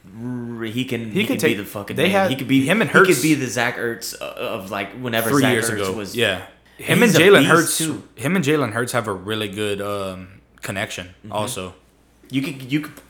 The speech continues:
Speaker 1: probably get Goddard in a late round, too.
Speaker 2: What round is he going in?
Speaker 1: Uh,
Speaker 2: I mean, this year, along with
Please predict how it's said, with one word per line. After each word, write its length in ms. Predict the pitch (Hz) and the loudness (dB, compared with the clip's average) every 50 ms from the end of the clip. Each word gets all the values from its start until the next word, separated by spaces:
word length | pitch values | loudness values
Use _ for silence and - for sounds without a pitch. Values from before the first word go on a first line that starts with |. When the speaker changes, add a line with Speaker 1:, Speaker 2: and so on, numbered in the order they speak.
| _ - | _ -4
Speaker 1:
probably 500 | - 139 139 151 151 151 139 139 135 117 | -2 0 2 2 0 0 -2 -2 -2 -2
get 320 | - - 120 113 - - | -2 -2 -4 -4 -4 -6
Goddard 420 | - 113 104 110 110 110 101 - - | -6 -4 -2 -2 -2 -4 -6 -8 -10
in 120 | - 110 101 | -10 -8 -8
a 60 | 98 | -6
late 300 | 95 95 98 101 - 92 | -6 -6 -6 -6 -6 -8
round, 320 | 95 98 98 92 92 95 | -10 -10 -10 -10 -10 -12
too. 120 | - - 101 | -10 -6 -4
Speaker 2:
What 140 | 139 143 | -2 0
round 240 | 135 117 113 120 113 | 0 0 0 0 -2
is 80 | 110 101 | -4 -6
he 80 | 98 | -6
going 300 | 90 95 104 104 101 95 | -4 -4 -4 -2 -2 -4
in? 120 | 92 92 90 | -6 -6 -6
Speaker 1:
Uh, 760 | 87 98 104 113 117 127 135 139 143 147 147 147 147 147 - | -8 -6 -6 -6 -6 -6 -6 -6 -8 -8 -8 -10 -10 -8 -4
Speaker 2:
I 40 | - | -2
mean, 380 | 147 160 156 151 143 127 - - - - - - - - - - - - _ _ _ _ _ _ _ _ _ _ _ _ _ _ _ _ _ _ _ _ _ _ _ - | 0 2 2 2 0 -4 -6 -10 -16 -20 -20 -20 -20 -20 -20 -20 -20 -20 _ _ _ _ _ _ _ _ _ _ _ _ _ _ _ _ _ _ _ _ _ _ _ -4
this 280 | 139 170 185 175 - - | 0 0 0 2 0 0
year, 280 | 151 147 151 143 139 | 2 4 4 4 4
along 300 | 127 120 120 127 127 127 | 2 0 0 -2 -2 -2
with 260 | 120 113 107 - - | -4 -6 -8 -10 -16